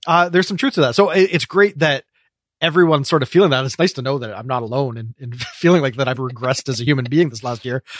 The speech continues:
Um, but it, they, they were tapping into something true. I don't think that they went as far with it as they could have.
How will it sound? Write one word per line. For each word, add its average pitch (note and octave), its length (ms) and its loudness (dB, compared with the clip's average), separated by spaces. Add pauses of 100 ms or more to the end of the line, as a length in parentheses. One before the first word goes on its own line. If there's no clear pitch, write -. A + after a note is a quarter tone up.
(180)
Um, D3+ 360 2 (220)
but F#3+ 140 4
it, F3+ 140 0
they, F#3 140 6
they E3+ 140 4
were E3 100 2
tapping F#3 340 -2
into E3+ 140 2
something D3+ 240 -2
true. F3+ 260 4 (560)
I E3 120 0
don't F3+ 400 0
think F3+ 240 0
that D#3 160 -2
they D3 140 4
went C#3+ 200 0
as C3 100 -2
far C#3+ 180 2
with D3+ 120 -2
it D3 140 2
as C3+ 160 -2
they A#2 100 -6
could C3+ 240 -4
have. D#3 260 -2